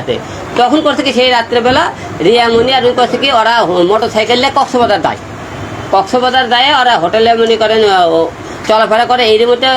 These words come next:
গতকাল বৈশাখী টিভি তাদের বিভিন্ন ওই হোটেলের ফুটেজ এবং তারা বিভিন্ন হোটেলের যে খাওয়া ঘোরাফেরা করছে, সেই ফুটেজগুলো তারা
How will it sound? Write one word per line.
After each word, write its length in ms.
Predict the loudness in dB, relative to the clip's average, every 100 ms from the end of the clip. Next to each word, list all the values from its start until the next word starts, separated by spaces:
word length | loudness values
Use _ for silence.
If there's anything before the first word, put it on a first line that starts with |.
| -2 -2
গতকাল 380 | -2 0 0 0 0
বৈশাখী 400 | 0 0 2 -2
টিভি 300 | -2 -2 0 -2 -4 -12 -14 -4
তাদের 260 | -2 -2 0
বিভিন্ন 280 | 0 2 2
ওই 120 | 2
হোটেলের 420 | 2 0 0 0 -2 0
ফুটেজ 240 | 0 2
এবং 140 | 2 0
তারা 220 | 2 0 0 0
বিভিন্ন 280 | 0 0 2 0
হোটেলের 400 | -2 0 0 0 -2
যে 100 | -2 -2
খাওয়া 200 | 0 0 0
ঘোরাফেরা 420 | 0 0 0 0
করছে, 220 | 0 -2 -2
সেই 120 | 0 0
ফুটেজগুলো 380 | -4 -2 -2
তারা 220 | 0 0